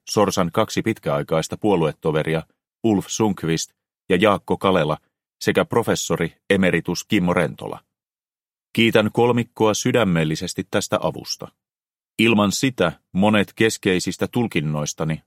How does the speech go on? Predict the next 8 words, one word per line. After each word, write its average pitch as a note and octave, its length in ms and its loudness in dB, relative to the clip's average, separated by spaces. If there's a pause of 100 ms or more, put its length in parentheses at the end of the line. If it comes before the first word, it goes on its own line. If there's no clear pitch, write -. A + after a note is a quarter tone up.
(140)
olisi G2 340 0
jääneet F#2+ 440 0
vajaaksi - 540 -4 (580)
tai F#2 220 2
yksinkertaisesti E2 1040 -2
vääriksi. - 540 -6 (1600)
Lopullisesta A2 920 2
tekstistä - 640 -4